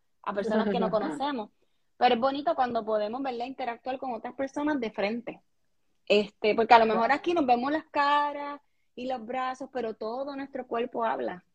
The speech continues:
Speaker 1: Y es bonito poder ver esas cosas con las personas, so. Y hay
Speaker 2: Sí,
Speaker 1: temas
Speaker 2: tal
Speaker 1: que
Speaker 2: cual.
Speaker 1: obviamente uno no puede tocar así porque, <laughs>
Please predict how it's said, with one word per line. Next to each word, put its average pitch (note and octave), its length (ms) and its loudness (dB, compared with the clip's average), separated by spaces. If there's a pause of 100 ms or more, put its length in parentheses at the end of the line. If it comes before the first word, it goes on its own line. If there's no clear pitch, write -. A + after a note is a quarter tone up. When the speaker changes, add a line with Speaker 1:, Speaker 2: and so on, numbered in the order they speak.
(640)
Speaker 1:
Y B3 240 2
es A3+ 100 8
bonito C4+ 400 2
poder A#3+ 460 0
ver A3 300 -2 (100)
esas A3 280 -6
cosas B3+ 300 -8
con A3 140 -2
las G#3+ 120 0
personas, G#3 540 -4
so. F3+ 260 -4 (760)
Y B3+ 100 10
hay C4 120 10
Speaker 2:
Sí, G3+ 60 2
Speaker 1:
temas A3+ 180 4
Speaker 2:
tal F3+ 100 2
Speaker 1:
que - 40 -14
Speaker 2:
cual. G#3+ 160 4
Speaker 1:
obviamente B3+ 280 -8
uno C4 100 -8
no A#3 120 -8
puede A#3 240 2
tocar A#3+ 480 -6
así C4 280 -12
porque, D#4+ 260 -10
<laughs> A3+ 560 -6